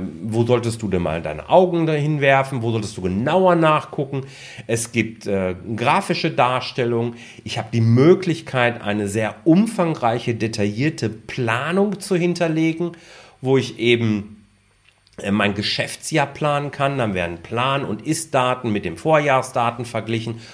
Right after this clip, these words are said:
Und all das habe ich, indem ich einfach nur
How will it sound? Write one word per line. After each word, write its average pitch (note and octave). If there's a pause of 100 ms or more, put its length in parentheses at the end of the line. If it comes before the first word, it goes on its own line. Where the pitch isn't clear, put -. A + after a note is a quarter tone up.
(100)
Und C#3+
all F3+
das F3
habe D3+
ich, A3+ (180)
indem C3+
ich E3
einfach F#3+
nur D#3+